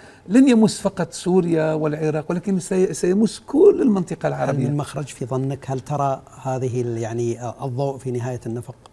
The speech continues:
Speaker 1: والله شوف، أنا أرى الضوء، لأنه، لأنه العبقرية العربية موجودة متوفرة، يعني لسنا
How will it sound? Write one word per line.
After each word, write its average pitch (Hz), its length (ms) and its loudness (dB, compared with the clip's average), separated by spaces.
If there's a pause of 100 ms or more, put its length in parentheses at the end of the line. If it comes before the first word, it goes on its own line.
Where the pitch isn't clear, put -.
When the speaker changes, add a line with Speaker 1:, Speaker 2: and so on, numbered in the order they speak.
Speaker 1:
والله 208 380 2
شوف، 196 420 -2
أنا 214 280 6
أرى 170 80 0
الضوء، 143 320 -2
لأنه، 190 520 0
لأنه 175 540 0 (100)
العبقرية 165 960 0 (100)
العربية 185 600 0
موجودة 151 600 0
متوفرة، 135 840 -2
يعني 127 380 -2 (120)
لسنا 165 680 -2